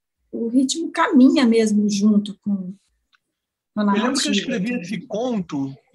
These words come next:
Speaker 2: porque minha mãe tinha viajado e eu tava no quarto dela, acho que porque era cama de casal, e eu ainda morava com ela, e aí eu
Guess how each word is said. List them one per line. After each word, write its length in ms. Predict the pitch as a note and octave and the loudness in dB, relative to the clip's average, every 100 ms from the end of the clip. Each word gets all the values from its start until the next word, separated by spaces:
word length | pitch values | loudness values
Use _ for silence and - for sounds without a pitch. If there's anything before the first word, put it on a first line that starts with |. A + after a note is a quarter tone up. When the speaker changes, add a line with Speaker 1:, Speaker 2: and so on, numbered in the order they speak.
| E3 C#3 C3+ C#3 _ _ _ _ | -20 -20 -20 -20 _ _ _ _
Speaker 2:
porque 360 | G#3 G3 - A3 | -6 -6 -6 -4
minha 100 | A3+ | -4
mãe 160 | A3 | -4
tinha 220 | A#3+ B3 G#3+ | -4 -4 -4
viajado 680 | A3+ A3 F#3 G#3 B3 G#3 | -2 -4 -4 -4 -6 -6
e 20 | |
eu 140 | B3 A#3+ | -6 -6
tava 180 | B3 B3 | -6 -6
no 80 | |
quarto 380 | A3+ A#3+ C4+ - | -6 -6 -8 -6
dela, 320 | F#3 G3 A#3 | -6 -4 -4
acho 140 | A3 - | -4 -6
que 100 | F#3 | -10
porque 160 | - | -10
era 140 | B3 A3 | -8 -6
cama 200 | A#3 A#3 | -6 -4
de 140 | - | -6
casal, 460 | - A3 F3+ F#3 A3+ | -6 -6 -4 -4 -4
e 60 | |
eu 40 | G#3 | -4
ainda 100 | G#3+ | -4
morava 320 | G#3 G3+ G#3+ | -4 -6 -6
com 220 | - G#3+ | -8 -6
ela, 400 | F#3 A3 B3 A3+ | -6 -6 -6 -6
e 100 | A3 | -4
aí 220 | G#3 G3+ | -4 -4
eu 160 | G#3+ A3+ | -4 -6